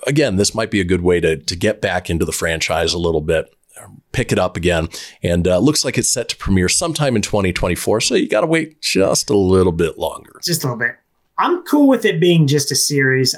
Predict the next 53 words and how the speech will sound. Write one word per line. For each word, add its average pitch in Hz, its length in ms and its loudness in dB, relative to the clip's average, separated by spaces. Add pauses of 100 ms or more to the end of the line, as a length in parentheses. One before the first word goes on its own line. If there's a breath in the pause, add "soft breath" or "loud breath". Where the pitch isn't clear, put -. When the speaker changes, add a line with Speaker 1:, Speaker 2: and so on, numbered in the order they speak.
Speaker 2:
I 185 60 0
mean, 185 160 4
maybe 214 240 2
you 196 100 2
just 151 200 0
put 160 140 0
this 143 160 -2
on 131 220 0
Netflix 127 760 -2
and 135 140 0
just, 131 380 0
uh, 127 40 2 (380)
I 135 60 -4
mean, 131 160 0
well, 123 260 -2
it's - 140 -8
gonna 139 200 0
be 117 100 -4
kinda 117 300 -4
tough 127 240 -2
'cause 120 200 -4
it's - 80 -6
A 123 160 -2
M 104 100 -8
C. 110 320 -2
You're 117 220 -6
probably 123 240 -4
gonna 113 400 -8 (480)
have 151 220 2
it 135 80 0
as 131 160 0
an 123 140 -4
A 123 120 -4
M 110 120 -4
C 131 260 0
exclusive, 117 640 -6
but 147 320 -2
Speaker 1:
Right. - 180 -2 (160 soft breath)
Speaker 2:
I 220 100 0
think 254 160 2
it's 226 220 0
gonna 190 220 2
be 170 120 4
better 165 300 2
as 151 160 2
a 139 60 -2
series 143 420 2
than 135 140 0
it 131 120 -4
would 131 200 0
be 131 160 2
a 113 40 -4
movie. 113 600 -6